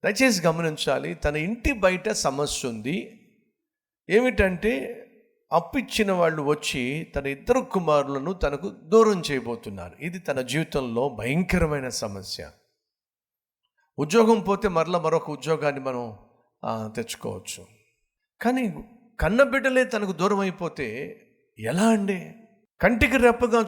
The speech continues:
చూసుకున్న బిడ్డలే తనకు దూరం అయిపోతే ఎలా తట్టుకోగలదండి? తన జీవితంలో ఏదైనా పోగొట్టుకోవచ్చేమో కానీ కన్న బిడ్డలు ఎలా పోగొట్టుకుంటుందండి? అటువంటి పరిస్థితి దాపరించినప్పుడు సలహా ఏమిటో తెలుసా? దైవజనుని యొక్క సలహా, "అమ్మా,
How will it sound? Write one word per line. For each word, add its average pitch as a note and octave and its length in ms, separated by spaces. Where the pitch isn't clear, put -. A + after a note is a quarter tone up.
చూసుకున్న G3+ 380
బిడ్డలే F3+ 420
తనకు E3+ 300
దూరం D#3+ 280
అయిపోతే D3+ 520
ఎలా A#2 160
తట్టుకోగలదండి? D3 1040
తన A2 100
జీవితంలో D3 600
ఏదైనా D#3+ 360
పోగొట్టుకోవచ్చేమో D#3 1000
కానీ C3+ 220
కన్న B2+ 240
బిడ్డలు D3 340
ఎలా C#3+ 120
పోగొట్టుకుంటుందండి? C3 1120
అటువంటి A3+ 480
పరిస్థితి E3+ 500
దాపరించినప్పుడు A#2+ 1120
సలహా B3+ 520
ఏమిటో G3 280
తెలుసా? F3 380
దైవజనుని D#3+ 600
యొక్క C#3 200
సలహా, C3 360
"అమ్మా, G3+ 380